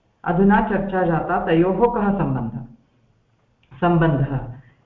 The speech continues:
यत्र नियत अवधिकत्वम् अस्ति तत्र निखिल अवधिकत्वम् अस्ति एव,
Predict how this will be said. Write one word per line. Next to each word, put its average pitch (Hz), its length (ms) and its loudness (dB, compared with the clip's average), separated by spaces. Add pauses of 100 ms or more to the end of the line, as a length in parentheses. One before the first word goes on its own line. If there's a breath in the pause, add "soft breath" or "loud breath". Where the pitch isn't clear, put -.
(160)
यत्र 196 600 2
नियत 226 400 0
अवधिकत्वम् 220 680 0
अस्ति 196 420 -4
तत्र 196 300 -4
निखिल 202 380 0
अवधिकत्वम् 196 1000 0
अस्ति 190 680 -4 (300)
एव, 175 600 2